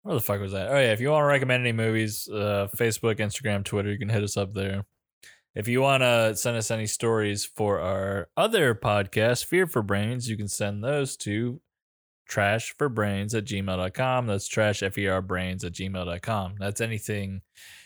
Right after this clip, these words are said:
paranormal. That's, like, U F Os, ghost stories, cryptids,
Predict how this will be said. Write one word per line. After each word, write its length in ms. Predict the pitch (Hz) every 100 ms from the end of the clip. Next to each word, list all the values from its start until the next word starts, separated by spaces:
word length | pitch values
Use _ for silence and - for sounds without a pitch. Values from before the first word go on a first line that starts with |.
| _ _ -
paranormal. 1040 | 117 120 143 151 143 143 139 139 135 131 151 -
That's, 320 | 101 95 -
like, 260 | 92 90 -
U 180 | 101 95
F 140 | 92
Os, 320 | 143 135 131 113
ghost 260 | 123 117
stories, 580 | - 120 117 113 110 107
cryptids, 1000 | - 113 110 120 143 156 135 151 - -